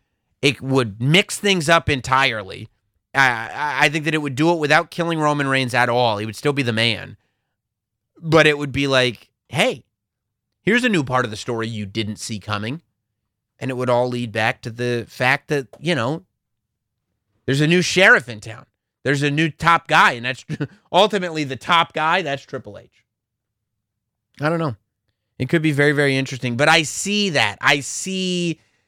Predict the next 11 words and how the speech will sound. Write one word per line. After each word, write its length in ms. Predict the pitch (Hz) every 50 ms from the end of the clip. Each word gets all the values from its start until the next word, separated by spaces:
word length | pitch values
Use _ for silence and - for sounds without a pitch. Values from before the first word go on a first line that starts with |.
| _ _ _ _ _ _ _ _ _ _ _
the, 240 | 127 139 147 143 135
the, 380 | 127 131 139 135 127 123 117
the, 480 | 110 120 120 127 123 117 117 117 113 107
the 1160 | 110 123 120 120 113 107 101 87 _ _ _ _ _ _ _ _ _ _ _ _ _ _ - _
titles 340 | - 170 196 208 202 180
being 180 | - 190 190 170
separated. 680 | 156 - - 180 180 - 190 190 170 151 131 117 104 104
You 100 | 113 120
know, 140 | 123 127
people 340 | 120 - 175 175 165 190 180
want 520 | 165 139 123 127 139 143 156 165 165 151